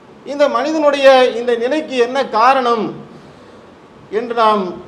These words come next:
கொஞ்சம் கவனமாக பார்த்தோம் என்று சொன்னால், மனிதன் என்பவன் பெரும்பாலும் அவனுடைய எண்ணங்களால் சூழப்பட்டவனாக இருக்கிறான்.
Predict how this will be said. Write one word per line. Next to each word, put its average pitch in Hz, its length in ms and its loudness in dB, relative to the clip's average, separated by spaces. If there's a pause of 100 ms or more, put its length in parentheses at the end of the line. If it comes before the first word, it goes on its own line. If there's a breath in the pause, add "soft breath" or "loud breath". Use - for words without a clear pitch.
கொஞ்சம் 214 280 -8
கவனமாக 233 880 2
பார்த்தோம் 220 380 0
என்று 190 180 -4
சொன்னால், 170 540 -2 (1900)
மனிதன் 302 400 -2
என்பவன் 262 440 2
பெரும்பாலும் 254 560 2
அவனுடைய 220 680 2
எண்ணங்களால் 254 720 2
சூழப்பட்டவனாக 220 800 -2
இருக்கிறான். 185 580 -6